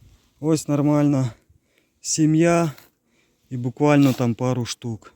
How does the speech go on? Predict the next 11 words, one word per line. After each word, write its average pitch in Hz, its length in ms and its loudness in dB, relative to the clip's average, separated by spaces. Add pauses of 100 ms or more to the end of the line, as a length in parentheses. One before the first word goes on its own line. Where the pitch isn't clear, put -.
Матки 131 400 -2
не 123 100 0
було, 131 340 2
коротше. 110 520 -8 (1200)
Цю 147 280 0
перекинув 123 640 0
туди, 120 280 -4
бо 113 160 -4
слабенька, 110 580 -8
і 107 40 -10
все. 98 340 -12